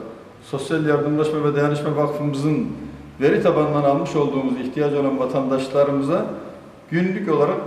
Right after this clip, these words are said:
iki öğün sıcak yemek götürüyoruz. Yaklaşık yüz elli kişilik yemek gö-, götürüyoruz şu anda. Aynı zamanda bu konuda Sosyal Yardımlaşma ve Diyanet, e, Yardımlaşma Vakfımızın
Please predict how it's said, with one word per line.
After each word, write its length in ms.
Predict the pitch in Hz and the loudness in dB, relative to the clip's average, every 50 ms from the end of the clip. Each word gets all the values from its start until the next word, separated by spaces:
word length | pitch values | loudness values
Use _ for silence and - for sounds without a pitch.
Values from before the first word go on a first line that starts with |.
| - - - - - - | -10 -12 -14 -14 -12 -12
iki 220 | 160 - - 175 | -10 -6 -2 -2
öğün 340 | 147 160 180 202 208 - - - - - | 0 0 -2 -4 -6 -8 -8 -10 -12 -10
sıcak 240 | 147 156 170 - 139 | -6 -6 -4 -4 -4
yemek 220 | 131 131 117 110 | -4 -4 -4 -4
götürüyoruz. 460 | 110 104 - - 113 113 120 113 98 - - - - - - - - - - - - - | -4 -8 -10 -10 -12 -10 -10 -10 -12 -12 -14 -16 -18 -20 -20 -20 -20 -20 -20 -20 -8 -2
Yaklaşık 500 | 156 156 151 - 170 170 170 185 175 147 | 0 2 2 4 2 2 2 0 -2 -2
yüz 160 | 160 160 160 | -2 2 2
elli 200 | 165 165 165 165 | 2 2 2 0
kişilik 500 | 165 165 165 - 143 123 - - - - | -4 -4 -4 -2 -2 -2 -4 -6 -6 -8
yemek 280 | 127 127 127 120 113 123 | -8 -6 -6 -6 -8 -6
gö-, 400 | 117 113 110 107 101 - 107 110 | -6 -4 -6 -6 -8 -12 -12 -10
götürüyoruz 560 | 117 113 113 113 107 113 110 104 104 - - | -10 -8 -8 -6 -4 -4 -4 -4 -4 -6 -6
şu 140 | 117 110 107 | -6 -4 -4
anda. 220 | 110 120 190 220 220 - - - - - - - - - | -4 -4 -4 -6 -8 -10 -12 -16 -16 -18 -20 -20 -10 -4
Aynı 220 | 131 139 147 147 139 | -2 0 0 0 0
zamanda 320 | 143 143 143 143 143 160 156 156 - | 0 0 0 0 0 0 -2 -4 -4
bu 60 | - | -4
konuda 280 | 147 139 139 135 175 | -4 -2 -2 -2 -2
Sosyal 400 | - - 160 147 - - 147 143 | -4 -2 -4 -4 -2 0 0 2
Yardımlaşma 520 | 143 143 135 139 139 147 147 - 147 139 139 | 2 2 2 2 0 -4 -2 -2 -2 -2 -2
ve 40 | 135 | 0
Diyanet, 240 | 143 147 156 151 | 0 0 0 0
e, 680 | - - - - - 127 127 120 120 120 120 117 113 117 | -2 -2 -4 -6 -6 -4 -4 -4 -2 -2 -2 -2 -2 0
Yardımlaşma 460 | 123 123 127 135 139 139 - - 147 139 | 0 0 0 0 -2 -4 -4 -2 -2 -2
Vakfımızın 420 | 127 - - 131 131 143 180 208 | -2 -2 -2 -6 -6 -6 -6 -6